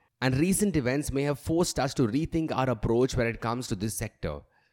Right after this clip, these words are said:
Just look at how much the G twenty summit and the upcoming I C C Men's Cricket World Cup have positively affected business travel. Delhi, for example, is too busy to breathe. The travel demand, measured using the Travel Demand Index,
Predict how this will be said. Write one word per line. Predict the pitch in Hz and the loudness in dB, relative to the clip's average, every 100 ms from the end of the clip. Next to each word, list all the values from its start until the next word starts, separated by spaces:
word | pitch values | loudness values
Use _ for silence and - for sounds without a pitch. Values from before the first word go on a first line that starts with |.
| _ - | _ -6
Just | 170 185 131 | -2 0 2
look | 127 - - | 2 0 -6
at | 107 | -6
how | 92 117 | 0 2
much | 120 110 - | 2 0 0
the | 104 | -2
G | 90 110 | 0 -2
twenty | 113 110 107 | 0 -2 -4
summit | - 90 104 | -4 -2 -2
and | 104 | -2
the | 98 101 | -2 -4
upcoming | 98 - 107 117 - | -4 -2 -2 -2 -4
I | 98 | -4
C | 110 131 | -2 0
C | 117 123 | 0 -2
Men's | 113 98 110 113 | -2 0 -2 -4
Cricket | - 123 123 | -6 -8 -4
World | 104 107 107 | -2 -2 0
Cup | 127 135 - - - | -2 -4 -8 -18 -6
have | 156 160 | -4 0
positively | 156 165 160 170 165 170 | 4 4 4 2 2 0
affected | 123 135 139 - 131 | 0 -2 -4 -4 -2
business | 107 104 113 | -2 -2 -8
travel. | - 92 85 78 69 - _ _ - | -6 -6 -6 -8 -10 -16 _ _ -4
Delhi, | 92 127 135 | 4 6 8
for | 135 113 | 6 4
example, | 92 95 92 95 127 | 2 0 0 -2 -2
is | - 120 | -2 4
too | 175 | 6
busy | 165 123 113 | 8 6 4
to | 123 | 2
breathe. | 107 - 104 95 80 - _ _ _ _ - | 0 0 0 0 -2 -8 _ _ _ _ 0
The | |
travel | 131 156 143 151 | 2 4 6 6
demand, | 127 117 110 127 123 - - | 4 2 2 0 -2 -8 0
measured | 104 113 104 123 127 | 4 6 8 8 8
using | 117 117 123 | 8 4 4
the | 113 | 0
Travel | 107 104 110 | 0 2 2
Demand | 104 104 101 98 | 2 2 0 0
Index, | 95 92 110 - - | -2 0 -2 -2 -10